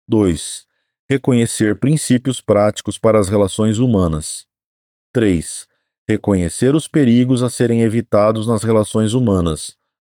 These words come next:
Quatro, apreciar a importância das relações humanas para ministros e líderes da igreja. Introdução. Relações humanas ou relações públicas são importantes em qualquer tipo de projeto.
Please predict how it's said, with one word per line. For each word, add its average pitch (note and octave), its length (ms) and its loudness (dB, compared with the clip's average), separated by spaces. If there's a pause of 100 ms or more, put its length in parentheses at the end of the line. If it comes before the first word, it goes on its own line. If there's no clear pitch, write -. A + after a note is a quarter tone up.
(100)
Quatro, F2+ 420 -2 (500)
apreciar G2+ 680 0
a A#2+ 80 4
importância C3 800 0
das B2 180 2
relações B2+ 500 0
humanas A#2 460 2
para G#2+ 240 2
ministros C3 880 0
e D#3+ 100 2
líderes A#2+ 520 2
da C3 120 2
igreja. F#2+ 600 0 (560)
Introdução. C3 840 0 (800)
Relações C3 540 0
humanas A2 600 2
ou C3 180 2
relações G#2+ 520 0
públicas G#2+ 680 -2 (280)
são B2+ 260 0
importantes B2 680 0
em B2+ 100 0
qualquer B2+ 400 0
tipo C#3 260 -2
de B2 120 -2
projeto. G2 580 0